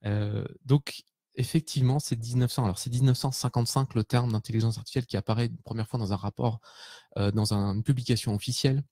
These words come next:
Euh, donc, c'est pas si récent que ça. Et pourtant, euh, Rodrigue l'a dit en introduction, c'est d'actualité, et encore, euh, et fortement d'actualité.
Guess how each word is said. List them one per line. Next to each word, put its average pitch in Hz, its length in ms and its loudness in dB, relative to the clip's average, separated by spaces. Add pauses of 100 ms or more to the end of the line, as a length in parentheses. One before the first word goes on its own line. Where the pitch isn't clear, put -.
(640)
Euh, 98 480 0
donc, 110 220 0
c'est - 240 -6
pas 107 120 -2
si - 200 -4
récent 110 320 0
que - 80 -4
ça. 160 320 2
Et 117 60 2
pourtant, 120 440 -2 (480)
euh, 113 200 -6
Rodrigue 120 400 0
l'a 104 60 2
dit 107 120 0
en 107 80 2
introduction, 113 560 -2
c'est - 320 -2
d'actualité, 113 640 0 (240)
et 98 100 0
encore, - 380 0
euh, - 280 -16
et 85 100 -2
fortement 127 460 2
d'actualité. 107 600 -2